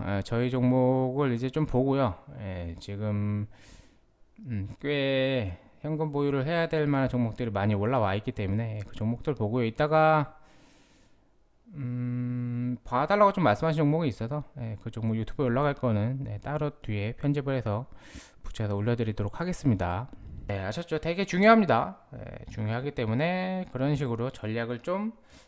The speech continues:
잘 맞춰놓고, 예, 하시면 될 것 같습니다. 네, 그 다음에 오늘은 봐달라고 말씀하신 종목 한 종목 있고요. 예, 그 다음에 관심으로 보고 있는 종목 중에 공유해드릴 만한 종목 한 종목 있고요.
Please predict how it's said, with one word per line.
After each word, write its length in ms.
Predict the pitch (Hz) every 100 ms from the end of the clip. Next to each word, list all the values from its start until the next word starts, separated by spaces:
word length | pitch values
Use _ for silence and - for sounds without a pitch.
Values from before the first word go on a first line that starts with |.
| -
잘 220 | - 113
맞춰놓고, 840 | 95 98 - 180 135 - 165 - -
예, 240 | 127 98 85
하시면 280 | 117 - 135
될 140 | 101
것 120 | - 104
같습니다. 600 | 90 123 107 87 90 131 _ _ - _ - - _ - - _ - _ _ _ _ _ _ _ _ -
네, 180 | - 95
그 80 | 117
다음에 160 | 143 147
오늘은 1120 | 165 196 202 208 208 208 208 208 202 208 202
봐달라고 380 | 180 185 190 185
말씀하신 400 | 131 131 185 185
종목 400 | 180 170 170 170
한 80 | 214
종목 300 | 226 208 117
있고요. 340 | - 107 104 - 143 80
예, 80 | 90
그 80 | -
다음에 440 | 101 135 165 165 -
관심으로 400 | 110 117 120 110
보고 440 | 123 123 127 127
있는 200 | 110 117
종목 260 | 120 117 104
중에 140 | 117
공유해드릴 640 | 107 135 165 165 147 139
만한 240 | 139 135 123
종목 320 | 117 117 -
한 80 | 190
종목 280 | 190 175 110
있고요. 280 | - 85